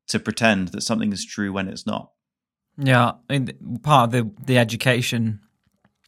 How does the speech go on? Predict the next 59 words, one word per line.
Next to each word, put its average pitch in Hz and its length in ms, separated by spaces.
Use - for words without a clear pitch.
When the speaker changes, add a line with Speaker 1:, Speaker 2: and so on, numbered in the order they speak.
Speaker 2:
for - 140
myself 127 540
recently 127 440
has 113 120
been 117 240
to 117 100
look 113 160
at - 80
some 117 140
Jordan 113 240
Peterson 117 360
videos. 110 280
I've 117 80
mentioned 117 340
that 98 80
a 98 40
couple 110 200
of 107 60
times 110 280
recently. 110 300
I, 117 180
I 131 40
feel 123 160
very 113 180
late 110 240
to - 100
that 107 140
party. 113 380
I'm 110 120
not, 117 280
um, 104 400
becoming 110 400
a, 101 100
a 117 80
Jordan 110 260
Peterson 107 340
groupie, 110 580
um, 110 260
or 117 140
necessarily 117 380
buying 120 260
any 120 160
of 113 40
his 113 100
books - 280
or 117 40
anything, 110 260
but - 80
I'm 123 160
intrigued 127 440
by 120 140
watching 123 480
some 123 240
of 110 80
the 117 60
videos 110 680
where 117 220
he 120 200
has, 117 320